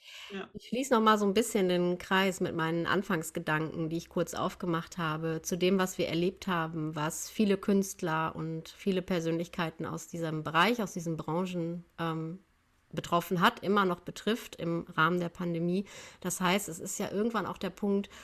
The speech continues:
Speaker 2: wo, äh, wie du es jetzt auch gemacht hast, man sich auch entscheidet, mit dieser Art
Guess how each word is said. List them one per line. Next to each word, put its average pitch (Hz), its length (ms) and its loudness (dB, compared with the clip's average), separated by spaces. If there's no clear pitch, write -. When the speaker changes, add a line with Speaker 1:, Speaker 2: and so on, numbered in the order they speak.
Speaker 2:
wo, 180 520 2
äh, 165 300 -4
wie 175 320 -2
du 165 120 -4
es 147 140 -6
jetzt - 140 -8
auch - 200 2
gemacht 220 340 0
hast, 214 280 -4
man 185 160 2
sich 175 180 -4
auch - 120 -4
entscheidet, 185 600 0
mit 180 260 -2
dieser 214 420 0
Art 196 520 0